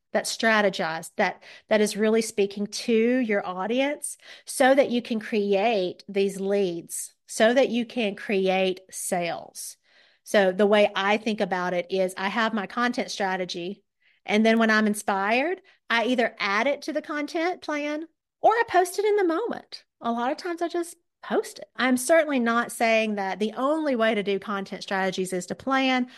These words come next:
What my intention is, is that we get to build a business that we love and that loves us back.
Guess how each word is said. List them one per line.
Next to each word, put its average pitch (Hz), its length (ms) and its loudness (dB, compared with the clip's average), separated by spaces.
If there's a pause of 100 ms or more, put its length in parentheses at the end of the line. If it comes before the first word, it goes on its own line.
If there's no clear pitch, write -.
(260)
What 415 160 -2
my 359 120 2
intention 254 580 0
is, 220 360 -4
is 220 180 -4
that 226 280 0
we 262 400 0
get 220 540 2
to 370 480 -2 (260)
build 285 220 6
a 262 60 2
business 233 400 -2
that 214 200 -4
we 233 160 -4
love 233 320 -2
and 220 140 -2
that - 120 -6
loves 202 280 -2
us 202 120 -8
back. 214 600 -6